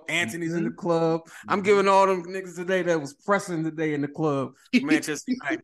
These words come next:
Speaker 1: So all of them coming in the club with me today.
Speaker 2: Nice, nice. Well, you said all the people that worked hard. Who didn't work hard, man? Who wasn't pressing out there, man? Who can't get in?
Speaker 1: Hey, no, all of them was for real, though. They was all stepping up.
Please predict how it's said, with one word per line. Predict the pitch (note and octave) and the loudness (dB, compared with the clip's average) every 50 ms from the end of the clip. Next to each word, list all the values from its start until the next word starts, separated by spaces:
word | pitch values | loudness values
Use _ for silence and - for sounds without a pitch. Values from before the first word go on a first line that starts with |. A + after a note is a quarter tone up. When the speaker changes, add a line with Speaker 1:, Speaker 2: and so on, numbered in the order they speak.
| _ | _
Speaker 1:
So | - - - C#3+ D#3 - | -10 -4 2 2 4 6
all | E3 F3+ F#3+ F#3+ F#3+ | 6 6 6 6 4
of | F#3+ | 2
them | F#3+ F#3 F3+ | -2 -4 -6
coming | - F3+ F3 F3 E3+ | -10 -14 -18 -18 -18
in | E3 | -18
the | D#3+ | -18
club | - - F3+ F3 E3 | -10 -6 -6 -4 -4
with | D#3+ D#3+ | -4 -6
me | D3 C#3+ | -8 -8
today. | C3 C#3+ C3+ A#2+ A2 _ _ _ _ _ _ _ _ _ _ _ _ | -8 -12 -14 -14 -14 _ _ _ _ _ _ _ _ _ _ _ _
Speaker 2:
Nice, | - A#2+ A#2+ A#2+ B2 A#2+ A#2 - - | -6 -4 -2 -2 -2 -2 -4 -4 -4
nice. | B2+ B2+ B2+ B2+ B2+ C3 C3+ | -2 0 2 2 0 0 0
Well, | C3+ D3+ D#3+ D#3+ | 2 2 2 2
you | E3+ E3+ | 2 0
said | G3 F3+ E3+ | 0 2 4
all | D#3+ D#3+ E3 | 4 2 2
the | D#3 D3+ | 0 -2
people | C#3+ - F3 D#3 D#3+ D#3+ | -6 -6 -6 -6 0 0
that | D3+ D3+ D3+ C#3+ | 2 2 2 2
worked | D#3 E3+ F3 D3+ D3 E3 | 4 2 2 2 2 2
hard. | D#3+ D#3 D#3 | 2 2 2
Who | E3 F#3 G3+ | 0 -2 0
didn't | F#3+ G3 G3+ G3 F#3 | 0 0 0 0 0
work | G3 A3 A3+ B3+ - | -2 -2 -2 -2 -2
hard, | E3 D3+ D3+ C#3+ C3+ | -4 -4 -4 -4 -6
man? | E3 E3+ | -10 -10
Who | F#3+ F#3+ | -10 -6
wasn't | G3 G3+ G3+ F#3+ F#3 F3+ F3 _ | -6 -6 -4 -4 -6 -8 -6 _
pressing | - F#3+ G3 F#3+ - E3 D3+ D3 | -4 -4 -4 -4 -6 -6 -4 -2
out | C#3+ C#3+ C#3 - | -2 -2 -2 -2
there, | C#3+ C3 B2+ | -4 -2 -2
man? | A#2+ B2 C3 C#3 D3+ E3+ F3 E3+ | -4 -4 -4 -4 -4 -4 -6 -10
Who | F3 G3 F#3+ | -12 -12 -6
can't | - - F#3 F#3 F3 | 0 0 0 0 0
get | E3+ F#3+ G3 G3+ | 0 0 0 2
in? | G#3+ A3 G#3 E3+ C3 D3+ | 2 -2 -2 -2 0 0
Speaker 1:
Hey, | E3+ E3+ | 0 0
no, | F3 F#3 F3+ | 0 0 0
all | F3 G3 G3+ G3 F#3 F3+ | 2 4 2 2 2 0
of | F3 E3+ | -2 -2
them | E3 E3 | -2 -4
was | E3 E3 D#3+ D#3+ - | -6 -6 -6 -6 -8
for | - D3 | -12 -10
real, | D#3 E3 E3 D#3+ D3+ | -8 -6 -4 -4 -4
though. | D3 D3 C#3+ | -6 -6 -8
They | D3 D3 E3+ | -6 -8 -8
was | E3 D3 D#3 | -8 -6 -6
all | D#3 D3 | -6 -8
stepping | C#3+ - D3 C#3 C#3+ C#3+ | -8 -10 -14 -12 -12 -12
up. | C#3 - | -12 -14